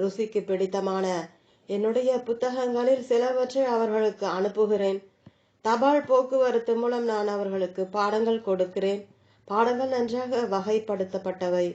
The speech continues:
அவர்கள் தங்களுடைய தினசரி வழக்கத்தையும் நலத்தையும் முன்னேற்றத்தையும் பற்றி எனக்கு எழுதுகின்றனர். அவர்கள் ஆத்மீக நாட்குறிப்பை குறித்து வருவதுடன்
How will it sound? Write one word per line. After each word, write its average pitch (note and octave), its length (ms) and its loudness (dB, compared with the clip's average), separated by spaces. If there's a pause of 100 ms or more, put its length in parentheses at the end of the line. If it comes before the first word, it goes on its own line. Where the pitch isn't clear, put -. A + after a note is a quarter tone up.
(120)
அவர்கள் F#3+ 420 0 (520)
தங்களுடைய A3 500 2
தினசரி B3 520 2
வழக்கத்தையும் A3+ 840 0 (380)
நலத்தையும் B3 680 4
முன்னேற்றத்தையும் A#3+ 840 2
பற்றி G3+ 260 -2
எனக்கு F#3+ 380 0 (180)
எழுதுகின்றனர். F#3+ 960 2 (480)
அவர்கள் G#3+ 400 2
ஆத்மீக A3+ 560 4 (200)
நாட்குறிப்பை G#3 600 -2
குறித்து G3+ 440 0
வருவதுடன் F#3+ 680 2